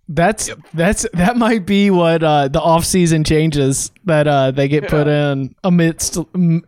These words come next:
Speaker 1: growing pressure, uh, for results from the Scott Frost tenure, as young as it may be at Nebraska.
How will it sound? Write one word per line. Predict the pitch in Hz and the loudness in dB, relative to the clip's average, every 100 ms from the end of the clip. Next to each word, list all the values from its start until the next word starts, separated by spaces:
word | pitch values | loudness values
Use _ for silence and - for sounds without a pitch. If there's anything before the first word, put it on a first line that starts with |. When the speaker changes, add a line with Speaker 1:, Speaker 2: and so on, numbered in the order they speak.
| 196 | -4
Speaker 1:
growing | 180 185 185 175 160 | 0 2 2 0 -4
pressure, | - 165 160 160 139 - - _ - | -2 -2 0 -2 -2 -6 -14 _ -2
uh, | 151 | 0
for | 143 165 | 0 0
results | 151 143 151 143 - | 0 0 0 0 -2
from | - 151 | -4 -4
the | 143 | -2
Scott | - 143 - | -2 -2 0
Frost | 160 143 - | 0 0 0
tenure, | - 147 143 135 | -2 -2 0 0
as | 139 156 | 0 0
young | 143 143 | 0 0
as | 143 | -2
it | 160 | -2
may | 147 | -2
be | 135 139 | 0 0
at | 131 | -2
Nebraska. | 143 131 135 131 127 | -4 -4 -4 -4 -6